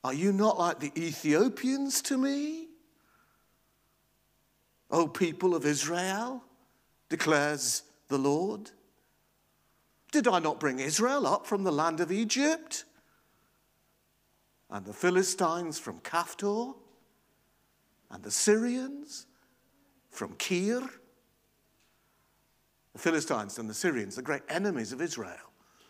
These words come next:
Huh? Yeah, God had his hand on them as well, friends.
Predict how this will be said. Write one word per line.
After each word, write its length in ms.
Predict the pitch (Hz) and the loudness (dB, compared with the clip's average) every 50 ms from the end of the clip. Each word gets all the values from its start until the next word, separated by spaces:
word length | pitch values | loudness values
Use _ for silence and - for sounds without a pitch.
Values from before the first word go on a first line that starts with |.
| _ _ _ | _ _ _
Huh? 140 | 262 302 - - - - _ _ _ _ _ _ _ _ _ _ _ _ _ _ _ _ _ _ _ _ _ _ _ _ _ _ _ _ _ _ _ _ _ _ _ _ _ _ _ _ _ _ _ | -4 -2 -2 -4 -14 -20 _ _ _ _ _ _ _ _ _ _ _ _ _ _ _ _ _ _ _ _ _ _ _ _ _ _ _ _ _ _ _ _ _ _ _ _ _ _ _ _ _ _ _
Yeah, 180 | 220 247 254 - - - - _ | 0 0 0 -2 -8 -18 -20 _
God 160 | - 196 185 | 0 0 2
had 100 | 175 180 | 2 4
his 140 | 170 180 - | 2 2 2
hand 260 | - 190 202 202 190 | 4 2 2 4 4
on 140 | 190 202 196 | 4 4 2
them 320 | 185 156 196 233 277 294 302 | 2 2 2 4 4 4 2
as 160 | 302 285 - | 2 0 2
well, 400 | 285 320 320 320 339 349 330 254 | 2 4 6 6 6 6 4 2
friends. 680 | 214 - 214 185 147 110 - - - - - - - | 2 2 4 4 4 2 -4 -8 -16 -16 -16 -16 -16